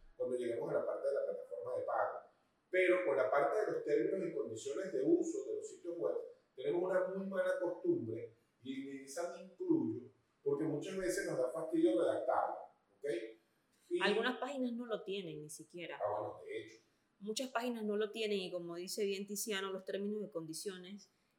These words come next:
Speaker 2: eh, para actos de comercio digitales son, eh, imperativos. ¿Qué quiere decir imperativos? O sea, que no... o sea, tienen que estar porque tienen que estar.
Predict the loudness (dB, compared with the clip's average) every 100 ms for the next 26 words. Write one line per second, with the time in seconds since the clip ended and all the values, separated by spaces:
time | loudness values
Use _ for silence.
0 | -6 -4 -4 -4 0 4 4 2 -2 -2
1 | -2 -2 -4 -2 -2 -4 0 0 2 -2
2 | -6 -12 _ _ _ -4 0 -2 -4 -8
3 | -8 0 4 4 2 0 0 0 0 -2
4 | -4 -6 -6 -4 -4 -2 -4 -4 -4 -4
5 | -4 -8 -8 -12 -12 -12 -12 -12 -12 -14
6 | -14 -14 -16 -12 -6 -2 -2 0 0 2
7 | 2 0 -2 -6 -8 -10 -12